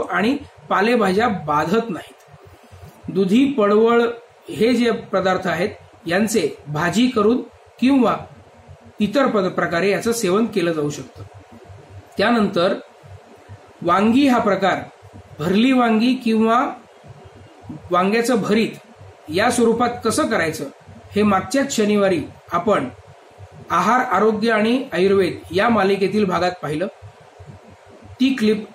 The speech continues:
पुन्हा एकदा पाहावी आणि त्या प्रकारे वांग्यांचा वापर करावा, जेणेकरून अंगामध्ये रक्त वाढणं, मांस वाढणं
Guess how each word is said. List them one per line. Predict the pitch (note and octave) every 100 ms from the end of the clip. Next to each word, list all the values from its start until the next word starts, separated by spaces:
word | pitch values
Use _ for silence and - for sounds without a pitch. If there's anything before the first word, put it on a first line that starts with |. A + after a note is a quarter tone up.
| -
पुन्हा | G3+ F#3+ B3+
एकदा | A3+ G#3+
पाहावी | G3 F3+ E3+ G3 -
आणि | F#3+ G3
त्या | G#3+ B3
प्रकारे | B3 G#3 A3+ A#3+
वांग्यांचा | G3+ G3 G3 F#3+ G3
वापर | F3+ F#3+ F#3+
करावा, | E3+ D#3+ F3+ A3+ - - -
जेणेकरून | D#3+ A3 C4 A3+ C4+ -
अंगामध्ये | F#3+ F#3+ G3+ G3 G3+
रक्त | F#3 F3+ -
वाढणं, | B3+ A3+ G3 G3 A3
मांस | D#3 E3+ B3+ A3
वाढणं | F3 D#3+